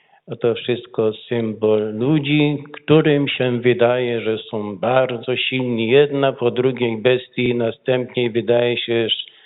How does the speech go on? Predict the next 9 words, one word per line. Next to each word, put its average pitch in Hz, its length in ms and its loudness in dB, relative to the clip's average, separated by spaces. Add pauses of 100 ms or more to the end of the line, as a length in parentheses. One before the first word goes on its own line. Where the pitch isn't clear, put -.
(420)
że 135 120 4
silniejsza 139 640 2
niż 120 280 0
poprzednia, 135 840 2 (1300)
ale 135 200 2
to 127 140 0
wszystko 113 360 -4
się 110 260 -4
skończy. 107 840 -4